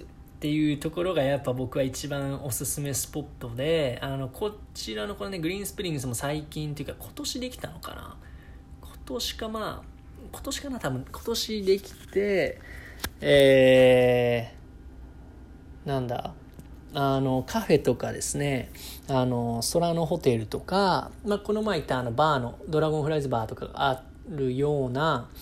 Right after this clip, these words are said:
なんていうのかな、商業複合施設みたいな感じになっていて、えー、僕はここね、もう、あの、絶対に行く場所なんですけど、あの、ここでちょっと僕が個人的に行ってほしい、あの、カフェなんですけど、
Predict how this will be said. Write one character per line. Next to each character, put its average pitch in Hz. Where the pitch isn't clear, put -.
な 180
ん 226
て 143
い -
う 117
の -
か 110
な、 -
商 185
業 185
複 -
合 262
施 -
設 208
み 117
た 117
い 110
な 107
感 131
じ 127
に 127
な 131
っ 127
て -
い 104
て、 240
え 139
ー、 -
僕 196
は 131
こ 135
こ 147
ね、 139
も 123
う、 123
あ 135
の、 127
絶 131
対 143
に 143
行 131
く 135
場 131
所 131
な 127
ん 113
で 110
す -
け -
ど、 135
あ 127
の、 120
こ -
こ -
で 185
ち -
ょ -
っ -
と 135
僕 127
が 147
個 -
人 202
的 196
に 185
行 185
っ -
て -
ほ 190
し 170
い、 147
あ 135
の、 127
カ -
フ -
ェ -
な 120
ん 107
で 104
す -
け -
ど、 202